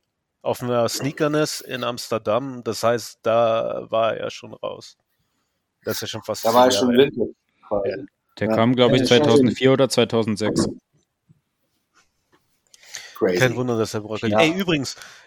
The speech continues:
Speaker 1: ihr, ihr seid ja damit vertraut, dass Schuhe bröckeln, ne? Wir können die Frage jetzt
Speaker 3: Mhm.
Speaker 1: einfach mal ganz kurz hier klären. Ich hab, das hat mich mein Bruder letztens gefragt. Haben, hat Nike oder haben,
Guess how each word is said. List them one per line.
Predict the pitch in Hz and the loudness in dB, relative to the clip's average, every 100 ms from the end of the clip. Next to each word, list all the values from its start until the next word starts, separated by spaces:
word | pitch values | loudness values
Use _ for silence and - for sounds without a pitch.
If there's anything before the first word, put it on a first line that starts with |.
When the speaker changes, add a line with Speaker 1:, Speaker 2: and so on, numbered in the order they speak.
| _ | _
Speaker 1:
ihr, | 147 147 160 | 0 2 4
ihr | 151 | 4
seid | 139 160 | 4 4
ja | 151 | 4
damit | 143 143 | 2 2
vertraut, | - 123 127 135 131 | 0 0 2 2 0
dass | 113 | -6
Schuhe | - 131 | -4 -4
bröckeln, | 113 113 - 98 95 | -4 -4 -4 -6 -6
ne? | 113 113 | -6 -6
Wir | 117 | -8
können | - 147 | -6 -6
die | |
Frage | - 127 127 | 0 4 4
jetzt | 110 | 4
Speaker 3:
Mhm. | 123 | 2
Speaker 1:
einfach | 123 123 | 0 -2
mal | 117 | -4
ganz | 123 - | -6 -8
kurz | 120 - | -10 -6
hier | 127 | -8
klären. | - 104 113 | -4 -6 -6
Ich | 110 | -4
hab, | 123 | -6
das | 113 107 | -6 -8
hat | 117 | -8
mich | 117 | -8
mein | 110 | -6
Bruder | 127 117 | -2 -2
letztens | 107 - - | -4 -6 -14
gefragt. | - 104 101 _ - - - _ - _ _ | -10 -6 -6 _ -20 -20 -20 _ -20 _ _
Haben, | - 135 180 - | -4 -4 -4 -4
hat | 131 135 | -4 2
Nike | 123 160 - 175 | 2 2 -4 -6
oder | 147 131 | 0 2
haben, | 127 135 135 127 - | 0 -4 -8 -12 -20